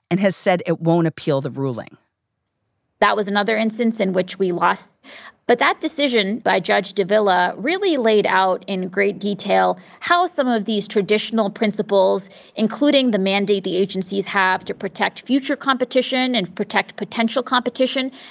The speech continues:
Speaker 2: how those principles apply in digital markets.
Speaker 1: So you've just released a new set of draft guidelines for mergers and acquisitions. What's new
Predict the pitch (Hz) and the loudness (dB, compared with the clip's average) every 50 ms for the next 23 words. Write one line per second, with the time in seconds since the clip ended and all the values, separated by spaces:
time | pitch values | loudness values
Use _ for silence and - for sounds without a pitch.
0 | - - - - - 302 311 320 311 240 269 247 226 233 - - 226 208 220 226 | -20 -18 -6 -2 2 2 2 2 2 2 2 2 0 0 -2 -2 -2 0 0 -2
1 | 220 214 208 208 190 - - 165 - - - 202 196 190 196 190 185 185 190 185 | 0 2 2 2 0 -2 -6 -10 -6 -2 2 2 4 4 4 2 2 0 0 -2
2 | - - - _ _ - 240 254 226 233 226 190 214 214 202 202 185 180 180 - | -6 -12 -20 _ _ 0 2 2 4 4 2 2 2 2 0 0 0 2 2 0
3 | 202 - 302 330 349 - - - - _ _ _ _ _ _ _ _ _ _ _ | 2 2 0 -2 -2 -2 -8 -16 -16 _ _ _ _ _ _ _ _ _ _ _
4 | _ _ _ _ - - - 285 285 262 254 277 262 214 202 - - _ - - | _ _ _ _ -6 0 2 4 4 6 4 4 2 0 -4 -14 -14 _ 0 2
5 | 254 277 285 - - - 302 269 214 175 151 127 131 - - - - - _ _ | 2 2 2 0 -2 0 0 0 2 0 -4 -6 -6 -8 -8 -8 -10 -14 _ _
6 | _ - 185 190 190 196 220 247 262 - - - 170 151 143 - - 160 147 139 | _ -2 0 0 2 2 2 2 2 2 2 2 2 2 0 0 0 0 0 0
7 | - - _ _ - - 170 175 190 214 226 - - - - 202 185 175 170 175 | -4 -16 _ _ -6 -2 0 2 2 2 0 -4 -4 -4 -2 0 0 0 0 -2
8 | 165 165 165 165 - - - 160 165 170 170 165 165 160 170 165 160 - 165 147 | -2 -2 -2 -2 -4 -2 0 0 2 2 2 2 2 2 0 0 0 2 2 2
9 | 143 131 - - 151 123 131 117 - - - - - - - - _ _ _ _ | 2 0 0 -4 -6 -6 -6 -8 -8 -10 -12 -14 -16 -16 -18 -18 _ _ _ _
10 | _ _ _ _ _ _ _ _ _ _ _ _ _ _ _ _ _ - 196 202 | _ _ _ _ _ _ _ _ _ _ _ _ _ _ _ _ _ -6 0 2
11 | 254 294 294 - - - 196 190 190 190 190 196 190 170 143 131 123 110 | 2 2 2 0 -6 -4 -2 0 0 2 4 4 4 4 2 2 -2 -8